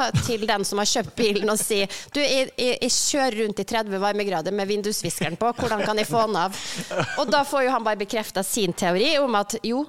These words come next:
det er faktisk sånn at man må sette, men hvordan, hva tenker dere om det? Skal man, skal alle i familien ha satt seg inn i alle knapper og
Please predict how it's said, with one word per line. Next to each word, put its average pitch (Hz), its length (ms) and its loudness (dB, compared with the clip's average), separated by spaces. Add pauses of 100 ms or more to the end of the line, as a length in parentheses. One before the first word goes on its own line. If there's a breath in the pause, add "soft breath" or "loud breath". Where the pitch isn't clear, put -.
(160)
det 247 180 0
er 220 80 -4
faktisk 208 240 0
sånn 214 160 0
at 175 160 -4
man 165 140 -2
må 160 100 -4
sette, - 300 -6
men - 180 -4
hvordan, 294 400 -4
hva 311 220 -4 (100)
tenker 302 260 -4
dere 262 280 0
om 240 40 0
det? 294 140 2
Skal 247 480 2
man, 196 240 0 (220)
skal - 260 2
alle 302 160 2
i 214 80 2
familien 233 420 0
ha 208 80 0
satt 247 240 -2
seg - 220 -2
inn 180 240 0
i 196 220 0 (960 loud breath)
alle 254 400 4 (220)
knapper 185 760 0
og 196 320 0